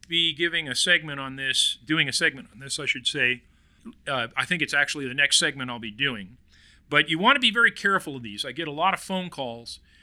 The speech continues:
uh, from small inventors, and they've already kind of shot their rights down, uh, because they did one of these things and,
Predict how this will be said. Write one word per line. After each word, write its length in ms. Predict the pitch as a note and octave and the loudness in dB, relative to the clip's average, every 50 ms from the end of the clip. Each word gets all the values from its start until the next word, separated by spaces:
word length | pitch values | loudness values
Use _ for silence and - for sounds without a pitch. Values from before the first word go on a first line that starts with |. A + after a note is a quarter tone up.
| - - _ - | -20 -20 _ -10
uh, 300 | C3 C3 B2 A#2+ A2+ A2+ | -8 -6 -6 -6 -6 -8
from 200 | - D#3 C3+ C3+ | -8 -8 -2 0
small 380 | - - E3+ E3 E3 E3+ E3 | 0 0 0 0 -6 -6 -6
inventors, 520 | D3+ C#3 C3+ D3+ D3+ D#3 D#3 C#3+ C#3 - C#3+ | -6 -2 2 4 6 6 6 4 0 -2 -6
and 120 | C3 B2+ | -6 -6
they've 160 | B2+ B2+ B2 | -8 -6 -4
already 380 | D3 D#3+ F3+ E3+ E3 E3+ E3 D#3 | 0 0 2 4 4 4 4 2
kind 240 | D3+ C#3 C#3+ C3+ B2+ | 0 -4 -6 -6 -4
of 80 | A#2 | -4
shot 300 | - - D#3+ D3+ D#3+ - | -4 -2 -2 -2 -4 -4
their 120 | - C3+ B2+ | -6 -10 -6
rights 380 | B2 C3 C#3 C#3+ B2+ - - | 0 2 2 2 2 0 -2
down, 480 | B2+ B2+ C3+ D3 C#3+ C3 B2 A#2+ A#2+ - - - - - - - - _ - | -2 0 0 0 0 0 -2 -6 -10 -12 -18 -20 -20 -20 -20 -20 -20 _ -8
uh, 200 | B2 A#2+ A#2+ A#2 | -6 -4 -4 -2
because 340 | C3 C3 - D#3+ C#3+ A2+ | -2 2 4 4 4 4
they 120 | C3+ C#3+ C3+ | 2 -2 -4
did 320 | B2+ A2 E3+ A3+ B3+ F#3 | -2 0 2 2 2 2
one 200 | E3+ D3 D#3 D#3 | 0 -2 -2 -2
of 140 | D3+ C#3 B2 | -4 -4 -6
these 280 | C3 B2 A#2+ - - - | -6 -6 -4 -4 -4 -4
things 440 | A#2+ A2+ A2 A2 A#2+ C3 - - - _ _ _ _ _ _ - | -6 -10 -12 -12 -14 -14 -16 -16 -18 _ _ _ _ _ _ -2
and, 360 | C#3 C3+ C3 C3 B2+ B2 | 2 4 4 4 2 0